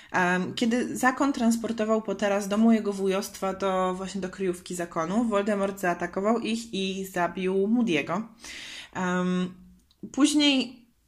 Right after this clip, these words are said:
dalej torturował Ollivandera, aż ten powiedział mu o właściwościach czarnej różdżki, jednego z insygniów śmierci. Em, w międzyczasie Voldemort przejął władzę w ministerstwie i zabił ministra magii,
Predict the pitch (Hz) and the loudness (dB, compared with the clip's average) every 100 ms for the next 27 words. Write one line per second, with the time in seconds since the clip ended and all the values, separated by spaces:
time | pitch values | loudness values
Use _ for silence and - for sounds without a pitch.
0 | - _ 180 185 208 226 233 226 214 196 | -20 _ -6 2 4 4 4 0 -2 0
1 | 196 202 190 185 185 180 175 165 147 156 | 2 2 0 -2 -2 -2 -2 0 0 2
2 | 202 - 196 - 214 233 196 208 208 214 | 0 -2 -6 -2 -2 0 -2 -2 -2 0
3 | 214 196 180 180 180 185 185 185 180 185 | 0 0 -2 -4 -2 -4 -4 -4 -4 -4
4 | 185 - 185 175 214 208 170 - - 160 | -8 -6 -2 0 0 0 -2 -4 -6 -4
5 | 190 - 165 175 185 208 202 180 180 165 | -4 -6 -6 -2 -2 -2 -4 -4 -4 -6
6 | 180 214 - 202 143 131 131 131 - - | -6 -6 -4 -6 -6 -8 -12 -14 -16 -20
7 | - - - - - 175 175 185 185 277 | -20 -20 -18 -18 -6 -2 0 -2 -2 2
8 | 311 302 247 240 240 214 208 208 208 208 | 4 4 4 0 0 0 0 0 0 -2
9 | - - 185 190 185 180 180 180 170 170 | -6 -2 0 0 0 0 0 -2 -4 -4
10 | - 240 233 - 214 - 180 175 180 180 | 0 0 0 -4 -4 -2 -4 -4 -2 -2
11 | 170 170 - 156 160 214 277 294 | -2 -6 -6 -6 -2 -2 0 -2